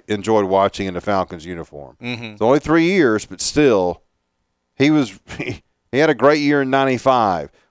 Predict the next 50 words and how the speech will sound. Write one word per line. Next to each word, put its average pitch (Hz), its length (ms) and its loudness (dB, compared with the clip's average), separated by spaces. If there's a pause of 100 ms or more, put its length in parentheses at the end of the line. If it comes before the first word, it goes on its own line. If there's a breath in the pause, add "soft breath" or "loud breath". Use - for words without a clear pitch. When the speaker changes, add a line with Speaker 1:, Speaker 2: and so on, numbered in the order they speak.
Speaker 1:
Was 117 180 -6
ninety-five 208 680 0
when 165 160 0
they 151 160 0
had 147 540 -2 (1000)
your 123 140 2
boy 147 400 2
Bert 143 240 4
Emanuel 147 680 0
with 139 540 0 (100)
Craig 165 280 0
Hayward? 160 380 0
Is 135 120 -4
that 175 160 -2
what 196 140 -8
they 208 140 -2
had 185 280 0
in 180 140 -4
ninety-five? 180 680 -2
Speaker 2:
I - 60 -2
think, - 480 -6
uh, 135 180 -2
yeah, 127 180 2
I 123 80 4
have 123 100 0
to 110 80 -16
double 104 260 -2
check. 113 220 0
Speaker 1:
'Cause 113 100 -4
Speaker 2:
But 104 80 2
I 156 60 4
Speaker 1:
Hayward 208 200 2
Speaker 2:
think 165 80 -4
Speaker 1:
went 143 140 2
over 135 180 4
a 123 40 0
thousand 139 460 0
yards 135 320 -2
that 67 180 -4
year, 67 160 -18
Russ. 73 360 -16
Speaker 2:
Yeah, 110 460 0
yeah, 117 320 0
he 123 100 0
was 143 140 -2
the 131 80 -4
primary 123 440 2
running 110 280 -6
back, 95 300 0 (240)
um, 95 480 -4